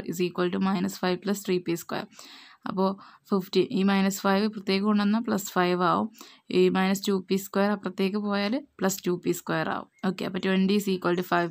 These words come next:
P square എന്നുള്ള കിട്ടും. അപ്പോൾ പി സ്ക്വയർ എന്ന് പറയുന്നത് എത്രയാണ്? ട്വൻറ്റി divided by five ആകുമ്പോൾ ഫോർ വരും. പി എന്ന് പറയുന്നത് ടു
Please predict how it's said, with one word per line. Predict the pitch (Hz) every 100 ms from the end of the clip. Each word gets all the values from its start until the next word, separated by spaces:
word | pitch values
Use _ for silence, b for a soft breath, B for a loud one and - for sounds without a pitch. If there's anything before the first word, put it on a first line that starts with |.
| 175
P | 180 -
square | 180 180
എന്നുള്ള | 180 175 180
കിട്ടും. | 185 175 - B B B
അപ്പോൾ | 214 202
പി | 190 196
സ്ക്വയർ | - 208 208 196
എന്ന് | 190
പറയുന്നത് | 190 180 185
എത്രയാണ്? | 180 180 180 180 180 185
ട്വൻറ്റി | 185 180 180 185 185
divided | 180 175 170
by | 175 180 -
five | 170 165 175
ആകുമ്പോൾ | 170 185 -
ഫോർ | 190 185 170
വരും. | 175 - B B -
പി | 180 185
എന്ന് | 185 180
പറയുന്നത് | 185 180 185 254 269 _
ടു | -